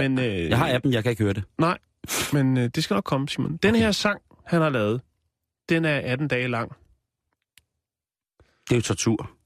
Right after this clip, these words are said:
Speaker 1: Øh,
Speaker 2: Atten dages Tom,
Speaker 1: ja,
Speaker 2: Thom York,
Speaker 1: vi
Speaker 2: det er
Speaker 1: snakker
Speaker 2: jo
Speaker 1: fire hundrede og toogtredive timer, Simon.
Speaker 2: Ja, men det er jo, det er jo brud på alle menneskerettigheder.
Speaker 1: Og, øh,
Speaker 2: Synger han også?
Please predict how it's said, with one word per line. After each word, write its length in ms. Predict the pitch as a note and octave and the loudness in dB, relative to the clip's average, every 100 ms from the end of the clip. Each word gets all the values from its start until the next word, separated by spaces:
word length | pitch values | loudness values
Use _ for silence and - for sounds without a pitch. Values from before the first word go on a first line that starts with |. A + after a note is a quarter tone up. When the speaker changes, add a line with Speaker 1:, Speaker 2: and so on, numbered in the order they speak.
| _ _ | _ _
Speaker 1:
Øh, 200 | C#3 B2 A#2 | 0 0 0
Speaker 2:
Atten 280 | C#3 D3 C#3 | 0 0 0
dages 360 | B2 A2+ B2+ - - | 0 0 -2 -8 -2
Tom, 260 | A2+ G#2 - - - | 0 0 -2 -10 -6
Speaker 1:
ja, 60 | A#2+ | 0
Speaker 2:
Thom 180 | B2 A2 | 2 2
York, 260 | G#2+ G#2 A#2 | 2 2 0
Speaker 1:
vi 60 | C3+ D3+ | -2 0
Speaker 2:
det 40 | |
er 40 | B2+ | 2
Speaker 1:
snakker 240 | C3+ C3 | 4 2
Speaker 2:
jo 40 | D#3+ | -2
Speaker 1:
fire 220 | - F#3+ | -2 -2
hundrede 220 | F#3 F3 | 0 0
og 80 | D#3+ | 0
toogtredive 520 | - C#3+ D3 C#3 A2 | -2 -4 -4 -4 -4
timer, 320 | G2 B2 C#3 | -2 -2 -2
Simon. 380 | D3+ D#3 D3+ D#3 - | -2 -2 -4 -4 -4
Speaker 2:
Ja, 160 | E2+ D2 - - | -2 -2 -6 -4
men 100 | G2 | 0
det 200 | A2 A2 | 2 4
er 40 | |
jo, 240 | G2+ F#2 F2 | 2 2 0
det 220 | F2+ F#2 | 0 0
er 40 | A#2 | 0
jo 40 | |
brud 180 | G#2+ A2 | 2 2
på 80 | G#2 | 2
alle 160 | F#2+ | 2
menneskerettigheder. 500 | G2 F#2+ - C#3+ C3+ | 0 0 0 2 2
Speaker 1:
Og, 80 | B2+ | 0
øh, 400 | B2 A#2+ A#2 A#2+ - _ _ _ _ _ _ _ - | 0 -2 -2 -2 -6 _ _ _ _ _ _ _ -6
Speaker 2:
Synger 240 | - D3+ D#3 | 0 0 2
han 120 | B2+ | 2
også? 280 | B2 C3 | 0 -2